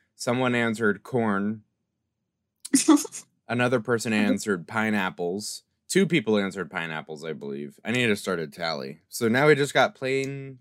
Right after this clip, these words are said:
Speaker 1: plain Jane cheese, which is all right and perfect. So,
Speaker 2: Hmm.
Speaker 1: amazing. So, uh, what simple fact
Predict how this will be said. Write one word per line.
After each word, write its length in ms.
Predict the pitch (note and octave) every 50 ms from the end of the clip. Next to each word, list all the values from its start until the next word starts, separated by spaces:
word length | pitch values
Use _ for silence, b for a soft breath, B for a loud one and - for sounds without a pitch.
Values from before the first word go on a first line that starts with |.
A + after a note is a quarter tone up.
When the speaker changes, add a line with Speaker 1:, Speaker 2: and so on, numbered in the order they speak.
| _
Speaker 1:
plain 200 | - C3+ C3 C3
Jane 240 | B2 C3 C3 B2 A#2+
cheese, 320 | A#2 - A#2+ G2+ D#2 D2 D#2+
which 240 | E2 F2 - -
is 180 | A2 G#2 G2 - _ _ _ _ _
all 360 | - G2+ A2+ B2 B2 A#2+ G#2
right 340 | F2+ F#2 F2+ F2+ F#2 F#2 -
and 260 | E2+ E2+ D#2+ D2 -
perfect. 540 | - F2 E2+ E2 - - B1 A1 - _ _ _ _ _ _ _
So, 400 | - - F#2+ F2+ F2 F2 E2+ - _ _ _ _ _ _ _ -
Speaker 2:
Hmm. 100 | C4 A3+ - _ _ _ _ _ _ _ _ _ _
Speaker 1:
amazing. 840 | - F#2+ F#2 F2+ F#2 G2 G#2 A2 A2 G2 F#2+ F2+ A#1+ A1+ A1+ - - _ _ _ _ _ _ _ _
So, 340 | - - D#3 D3+ A#2+ D#2+ - - _ _ _ _ _ _ _ _ _ _ _ _ _ _ _ _ _ _ _ _ _ _ - - _ -
uh, 220 | A#2 B2+ B2+ A#2
what 400 | - A2 A2 A2 C#3+ E3 E3+ - -
simple 420 | - - E3+ F3 E3+ F#3 F#3 F3
fact 520 | D#3+ - D#3+ C#3 B2+ B2+ - _ - -